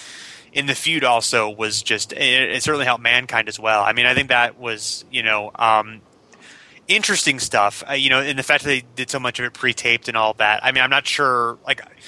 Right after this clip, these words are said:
you know, I'm not sure I'd wanna watch it every day or anything, but I, I, I think it's kinda good. Uh, there isn't really much on the show that's all that interesting other than that. Uh, the Owen Hart Savio Vega match is,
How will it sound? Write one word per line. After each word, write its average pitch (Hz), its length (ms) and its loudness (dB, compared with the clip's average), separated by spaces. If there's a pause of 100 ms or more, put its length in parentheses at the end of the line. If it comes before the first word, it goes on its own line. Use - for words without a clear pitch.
(640)
you 117 60 0
know, 110 240 2 (360)
I'm 135 220 2
not 151 140 4
sure 160 100 4
I'd 139 80 -2
wanna 131 160 0
watch 120 300 0
it 120 60 -2
every 113 200 -2
day 120 220 4
or 120 80 2
anything, 107 420 -6
but 104 140 -4
I, 107 80 2
I, 120 380 -2
I 113 40 0
think 120 220 -8
it's 120 120 -10
kinda 107 220 -4
good. 104 320 -6
Uh, 143 260 2
there 185 200 2
isn't 208 180 -4
really 156 220 2
much 143 260 0
on 135 120 2
the 127 60 -2
show 123 280 2
that's 120 180 -2
all 120 160 4
that 113 220 2
interesting 120 520 -4
other 117 200 2
than 113 80 -14
that. 113 240 2
Uh, 127 100 -4
the 135 220 2
Owen 160 180 4
Hart 143 300 0
Savio 123 340 2
Vega 113 320 0
match 104 300 -2
is, - 100 -10